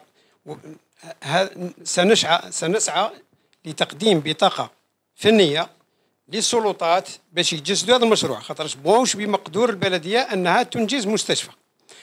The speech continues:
وإنما البلدية وين تتحرك، تتحرك في الوقاية، لا بريفونسيون، آه، في النظافة،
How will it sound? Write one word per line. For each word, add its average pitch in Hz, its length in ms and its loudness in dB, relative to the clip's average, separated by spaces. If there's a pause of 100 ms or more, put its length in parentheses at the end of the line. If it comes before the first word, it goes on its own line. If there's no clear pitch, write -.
(160)
وإنما 208 640 2
البلدية 160 560 -4
وين 196 340 2
تتحرك، 214 540 -4
تتحرك - 600 -6 (200)
في 247 220 0 (100)
الوقاية، 196 540 0 (300)
لا 156 180 -2
بريفونسيون، 180 520 -2 (720)
آه، 156 340 0
في - 60 -4
النظافة، 190 500 2